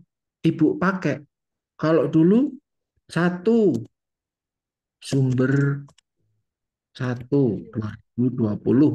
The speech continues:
misal. Bapak Ibu tulis manual. Yang kedua, sumber dua, dua ribu sembilan belas. Apa itu misalnya nanti judulnya ya terserah lah. Ini judulnya apa, ini terserah. Misal kayak gitu. Ini kalau dulu.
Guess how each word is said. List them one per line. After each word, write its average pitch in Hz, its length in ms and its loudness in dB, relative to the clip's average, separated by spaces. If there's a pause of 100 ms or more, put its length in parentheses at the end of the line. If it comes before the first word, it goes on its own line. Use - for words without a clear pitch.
misal. 135 640 -2 (1000)
Bapak 110 380 -4
Ibu 165 80 0
tulis 120 320 -2
manual. 104 640 -2 (720)
Yang 104 240 -2
kedua, 135 240 0
sumber 151 720 0
dua, 113 640 -4 (260)
dua 104 220 -6
ribu 101 240 -4
sembilan 104 400 -2
belas. 107 400 -2
Apa 127 260 -4
itu 131 140 -2
misalnya 123 400 -2
nanti 123 180 -2
judulnya 117 540 0
ya 104 80 -2
terserah 110 380 -6 (120)
lah. 90 40 -10 (520)
Ini 135 160 0
judulnya 123 480 2
apa, 120 220 -2
ini 131 80 0
terserah. 117 720 -4
Misal 113 240 -2
kayak 107 180 -6
gitu. 101 220 -6 (1040)
Ini 254 160 0
kalau 233 320 4
dulu. 165 400 4